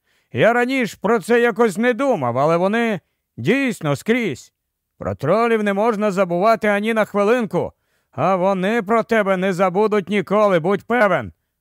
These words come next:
Вони всюди, видивляються, винюхують». Очі у Фінеаса округлилися. Якийсь час він навіть втратив дар мови. «І, до речі»,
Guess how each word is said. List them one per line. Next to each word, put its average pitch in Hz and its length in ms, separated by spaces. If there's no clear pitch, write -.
Вони 131 360
всюди, 170 640
видивляються, 127 1080
винюхують». 160 1000
Очі 185 460
у 190 140
Фінеаса 185 720
округлилися. 160 960
Якийсь 165 520
час 190 460
він 165 180
навіть 185 320
втратив 180 720
дар 170 320
мови. 165 440
«І, 233 480
до 269 200
речі», 208 560